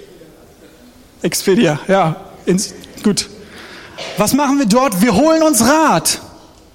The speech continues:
Richtig? Wenn meine Frau sich beim Shoppen, Shoppen überfordert fühlt, dann kommt sie nicht zu mir, dann nimmt sie sich ihre Schwester mit. Ja,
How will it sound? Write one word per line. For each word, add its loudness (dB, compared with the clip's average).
Richtig? 0
Wenn 0
meine 2
Frau 0
sich -2
beim 0
Shoppen, -2
Shoppen -2
überfordert 0
fühlt, -2
dann -2
kommt 0
sie 0
nicht -2
zu 2
mir, 0
dann 0
nimmt 0
sie 0
sich 2
ihre 2
Schwester 0
mit. -4
Ja, 2